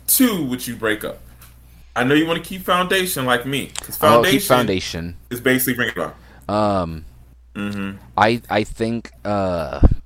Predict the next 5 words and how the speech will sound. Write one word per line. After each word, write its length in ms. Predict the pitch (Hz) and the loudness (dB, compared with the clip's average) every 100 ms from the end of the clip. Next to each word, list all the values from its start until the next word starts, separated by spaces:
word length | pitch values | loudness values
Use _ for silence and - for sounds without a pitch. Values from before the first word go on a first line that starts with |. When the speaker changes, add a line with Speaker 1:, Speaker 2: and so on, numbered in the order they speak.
| - | -4
Speaker 2:
Facciones 840 | 101 101 - 92 92 95 95 - - | -2 -2 -2 -6 -6 -6 -8 -10 -8
will 140 | 95 | -8
break 320 | 90 98 92 | -2 -4 -2
up 180 | 98 98 - - | -4 -4 -8 -20
because 600 | - 98 92 87 82 | -8 -4 -2 -4 -6